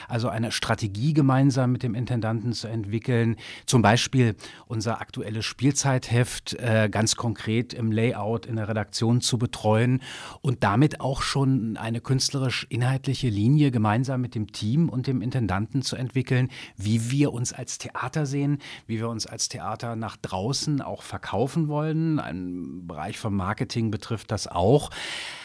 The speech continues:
Also es sind viele, viele Aufgaben, natürlich in die Produktionen reinzugehen, äh, Supervisionen, Entwicklung von Regiekonzepten zusammen mit Regisseuren. Ich glaube, ich bräuchte jetzt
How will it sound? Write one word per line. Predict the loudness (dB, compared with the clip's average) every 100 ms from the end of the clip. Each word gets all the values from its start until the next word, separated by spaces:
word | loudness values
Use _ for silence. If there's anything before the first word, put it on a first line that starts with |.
| -18 0
Also | 4 6 6 4 0
es | 0
sind | 2 2 0 -10 _
viele, | -2 2 2
viele | 2 0
Aufgaben, | 0 -2 0 4
natürlich | 4 2 0 -2 -2
in | -2 0
die | 0
Produktionen | 0 -2 2 2 4 2
reinzugehen, | 2 2 0 -4 -2 0 2 2
äh, | 0 -2 -2 -2
Supervisionen, | -2 -2 -2 0 -2 0 2 6 6 6 4
Entwicklung | 0 -6 -6 -4 -4
von | -2 -2 0 -2
Regiekonzepten | -2 -2 -2 -4 -6 -6 -6 -8 -6 -6
zusammen | -2 -4 0 4 6 6
mit | 4 0
Regisseuren. | 0 0 0 4 4 4 2 -2 -10 -12 -8
Ich | -2
glaube, | 2 4
ich | 2 0
bräuchte | 0 0 0
jetzt | 0 2 0 -4